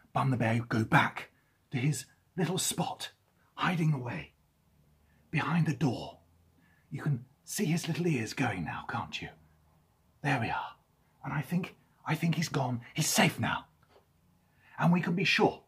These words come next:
that while we're here, he will not raise his voice.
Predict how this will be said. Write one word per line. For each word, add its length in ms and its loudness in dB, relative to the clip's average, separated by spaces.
that 160 0
while 280 6
we're 160 6
here, 400 4
he 120 0
will 120 4
not 240 0
raise 240 0
his 120 -4
voice. 420 -8